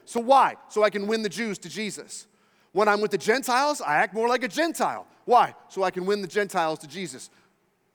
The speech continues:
To those that have no law is what he's referring to in verse twenty-one. "Even though I'm free.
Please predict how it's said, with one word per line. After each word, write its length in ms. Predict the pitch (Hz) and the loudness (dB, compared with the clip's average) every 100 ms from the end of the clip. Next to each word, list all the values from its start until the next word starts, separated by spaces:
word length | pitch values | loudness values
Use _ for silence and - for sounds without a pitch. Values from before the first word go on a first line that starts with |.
| _ _ _ _ _ _ _ _ _ _ - | _ _ _ _ _ _ _ _ _ _ -4
To 100 | 202 | 0
those 300 | 214 247 190 | 4 2 2
that 140 | 202 | -2
have 340 | 190 220 220 185 | 0 0 0 0
no 180 | 208 202 | 2 2
law 500 | 170 170 156 107 87 | 4 2 2 0 -6
is 120 | 113 | -10
what 100 | 156 | -8
he's 140 | 151 131 | -8 -12
referring 380 | 123 160 151 | -10 -8 -8
to 120 | 131 131 | -10 -12
in 80 | |
verse 160 | 120 139 | -10 -12
twenty-one. 540 | - 147 131 117 107 98 _ _ _ _ _ _ _ _ _ _ _ | -10 -12 -10 -12 -14 -16 _ _ _ _ _ _ _ _ _ _ _
"Even 240 | 170 180 190 | -4 0 2
though 140 | 185 | 2
I'm 180 | 175 170 | 2 0
free. 340 | - 214 151 | -4 -2 -2